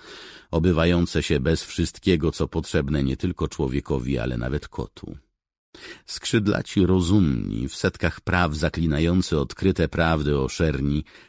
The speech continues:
żyli jak ich zwierzęcy przodkowie. Potrzebowali tylko pożywienia. Lecz świat skąpił im nawet tego.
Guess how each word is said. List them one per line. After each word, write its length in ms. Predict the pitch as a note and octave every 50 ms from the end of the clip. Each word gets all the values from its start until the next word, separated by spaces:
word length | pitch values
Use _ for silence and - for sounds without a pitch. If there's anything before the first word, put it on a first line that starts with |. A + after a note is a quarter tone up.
| _ -
żyli 540 | D2+ C#2+ C#2+ F#2 F2+ E2 C#2+ C2 B1 A#1+ A#1
jak 340 | A1+ A#1 A#1 - - - -
ich 220 | - D#2 - -
zwierzęcy 800 | - C#2 C2+ D#2 D2+ E2 F2+ E2+ D2+ E2+ E2+ D#2+ D2 - - C#2+
przodkowie. 760 | C2 - - - C2+ - - - - C#2 G#1+ G1+ G1+ G1+ G1+ - _ _ _ _ _ _ _ _ _ _ _ _ _
Potrzebowali 760 | - - D2+ - - - A#1 G#1+ A1+ G#1 G#1+ G#1 A1+ G#1 A1
tylko 420 | - - C#2+ A#1+ A1+ - - - A#1+
pożywienia. 760 | - - B1+ B1+ C#2 D#2 D#2 E2+ D2+ G#1+ - - - - - _ _ _ _ _ _ _ _ _ _ _ _ _ _ _ _ _ _ _ _ _ - _ - _ _ _ _ _ _ _ _ _ _ _ _ _ _ _ _ _ -
Lecz 260 | F#2+ A#2+ C#3 - -
świat 560 | - - - - D#2+ D#2 D2+ D2 C#2+ - - -
skąpił 680 | - - - - D2 C2+ B1+ A#1+ - - - G1+ G1+ - -
im 300 | A1+ A1 G#1 G#1+ A1+ A#1+
nawet 460 | A1+ G#1+ G#1+ - - A#1+ - - -
tego. 460 | - - - A1 G1+ G1+ G1+ - -